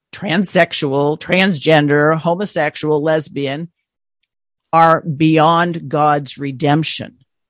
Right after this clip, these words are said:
But how are they going to know the truth unless those people who bear the name of Christ will share that with them? I don't know if that answered your question.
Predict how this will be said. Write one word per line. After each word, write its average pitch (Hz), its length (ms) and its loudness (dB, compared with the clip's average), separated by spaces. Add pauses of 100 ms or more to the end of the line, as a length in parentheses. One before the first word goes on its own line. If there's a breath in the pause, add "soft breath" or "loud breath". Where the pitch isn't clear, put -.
(160)
But 147 300 0 (200)
how 254 400 4
are 240 100 8
they 196 220 4
going 180 340 -2
to 175 140 -6
know 165 220 0
the 147 160 -4
truth - 720 0 (520)
unless 143 580 -2 (320)
those 170 420 4
people 160 560 0
who 139 380 -4 (140)
bear 170 560 4
the 175 140 2
name 135 300 -2
of 123 200 -14
Christ 127 460 -4
will 131 140 -6
share 156 420 4
that - 300 -6
with 127 260 -12
them? - 140 -18 (1040)
I - 60 0
don't 208 100 4
know 196 80 6
if 147 60 -2
that 175 160 6
answered 156 320 0
your 135 80 -6
question. - 400 -2